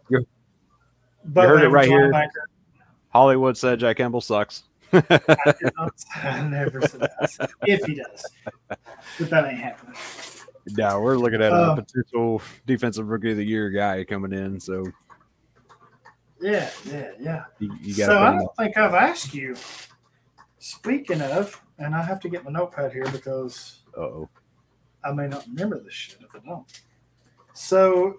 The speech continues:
Speaker 2: who do you have for your rookie of the year right now? Who, who are you voting for?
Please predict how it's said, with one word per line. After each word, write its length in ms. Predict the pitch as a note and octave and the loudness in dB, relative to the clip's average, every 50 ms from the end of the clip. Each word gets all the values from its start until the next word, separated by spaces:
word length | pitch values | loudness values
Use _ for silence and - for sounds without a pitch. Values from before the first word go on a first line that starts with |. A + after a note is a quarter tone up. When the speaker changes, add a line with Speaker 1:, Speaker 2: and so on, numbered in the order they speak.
| F#3 E3+ - | -8 -4 0
Speaker 2:
who 180 | - C#4+ E4 E4 | 0 0 0 0
do 80 | C4 | -2
you 200 | G#3+ G#3 A3 G#3+ | -6 -4 -4 -2
have 640 | F#3+ G3+ G3 G3 F#3+ F#3 F3 E3 D#3 - - - - - _ _ _ _ | -2 0 0 2 2 2 0 0 -4 -8 -14 -18 -18 -20 _ _ _ _
for 160 | _ _ D3+ D3 | _ _ -6 -6
your 260 | D3+ C#3+ D#3 G3 - C#3+ | -4 -2 -2 -2 -2 -4
rookie 300 | C3 B2 - - D3+ C#3+ | -6 -12 -12 -10 -8 -6
of 60 | C#3 | -6
the 60 | C3 | -6
year 260 | B2 A2+ G2+ F#2+ - _ _ _ _ _ _ _ _ C3 | -8 -10 -12 -16 -20 _ _ _ _ _ _ _ _ -12
right 200 | D3 D3 C3+ - | -10 -10 -10 -10
now? 180 | D3+ D3 B2+ - - - | -12 -12 -12 -14 -14 -14
Who, 120 | D#3 D#3+ - - - | -14 -14 -14 -6 -2
who 80 | E3+ F3+ F3 | 0 2 2
are 60 | D#3+ | 2
you 520 | D#3+ D#3 D#3 D#3+ E3 D#3+ D#3+ D#3 D3+ D3 C#3 | 0 -2 -4 -2 -2 -2 -2 -2 -2 -4 -4
voting 340 | D3 D#3 D#3+ D3+ B2+ C#3+ C#3+ | -6 -8 -8 -8 -10 -12 -14
for? 340 | C3+ - C#3+ C#3 C3 C3 | -12 -10 -10 -10 -10 -10